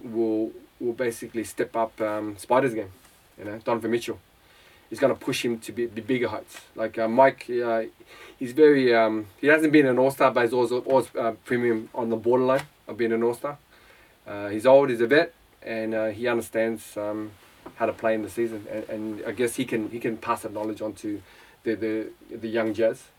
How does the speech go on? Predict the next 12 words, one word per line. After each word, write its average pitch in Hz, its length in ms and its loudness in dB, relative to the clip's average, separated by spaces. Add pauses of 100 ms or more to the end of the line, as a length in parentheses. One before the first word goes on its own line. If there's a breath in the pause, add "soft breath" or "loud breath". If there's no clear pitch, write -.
(520 soft breath)
Uh, 98 240 -10
and, 101 200 -6
and 117 160 -4
I 113 40 -2
think 110 180 -4
Donovan 113 420 0
will 104 100 -6
take - 240 -12
an - 120 -8
extra - 220 -12
step, - 260 -10 (380)
especially, 127 540 0